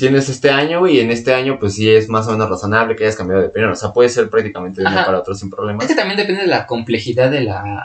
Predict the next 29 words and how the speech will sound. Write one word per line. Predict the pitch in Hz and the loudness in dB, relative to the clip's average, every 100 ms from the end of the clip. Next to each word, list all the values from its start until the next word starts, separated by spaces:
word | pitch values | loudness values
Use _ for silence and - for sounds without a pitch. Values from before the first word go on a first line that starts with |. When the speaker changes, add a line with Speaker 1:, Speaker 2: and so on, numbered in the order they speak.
| - | -8
Speaker 2:
de | 113 | -4
la | 107 | -2
opinión, | 104 113 110 107 104 | -4 -6 -6 -4 -6
¿sabes? | - 113 120 - - | -8 -4 -2 -4 -12
Speaker 1:
Ujú. | 95 95 85 _ _ _ _ | -8 -8 -8 _ _ _ _
Speaker 2:
Porque, | - 123 104 117 113 110 - - _ | 2 2 2 0 4 4 0 -6 _
por | 123 | 0
ejemplo, | - 135 127 135 131 - _ _ _ _ _ _ | 2 0 2 2 2 -4 _ _ _ _ _ _
ah, | - 120 123 - _ - | -2 0 -2 -10 _ -10
yo | 131 127 123 123 127 | 0 6 6 6 4
en | 131 120 | 2 -2
secundaria | 113 - 117 110 110 110 127 139 - | -6 -4 -2 2 2 4 0 0 -4
y | 117 | -4
en | 107 - _ - | -4 -10 _ -10
principios | 110 104 123 | -4 0 2
de | 139 | 2
preparatoria, | 113 107 107 107 110 110 135 139 - - | 2 0 0 0 2 2 2 -4 -16 -12
yo | 113 120 | 2 2
sí | 120 | 4
era | 147 160 | 2 4
de | 123 | 4
los | 113 - | 2 0
que | 120 | -2
pensaba | 110 104 113 120 147 | 0 0 2 2 2
que | - 117 110 - 110 | 0 0 0 -2 0
el, | 113 113 107 107 104 101 | 2 2 2 0 -2 -2
¿cómo | 127 | -4
se | 135 | -2
llama? | 123 135 190 | -2 -2 -4